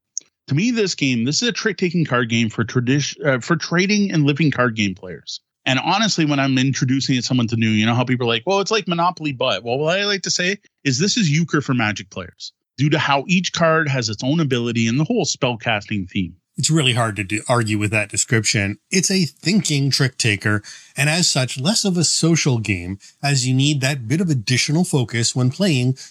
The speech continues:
Speaker 2: to track the spells and their effects. Now, I'm sure if everyone at the table has played many times,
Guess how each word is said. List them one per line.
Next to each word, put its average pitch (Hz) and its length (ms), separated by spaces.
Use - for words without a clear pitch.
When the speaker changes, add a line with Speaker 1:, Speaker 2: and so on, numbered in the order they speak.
Speaker 2:
to 185 140
track 123 340
the 143 100
spells 123 500
and 117 140
their 120 180
effects. - 560
Now, 196 100
I'm 240 120
sure 247 180
if - 140
everyone 160 480
at 160 160
the 165 60
table 123 400
has 127 140
played 139 320
many 104 560
times, 110 540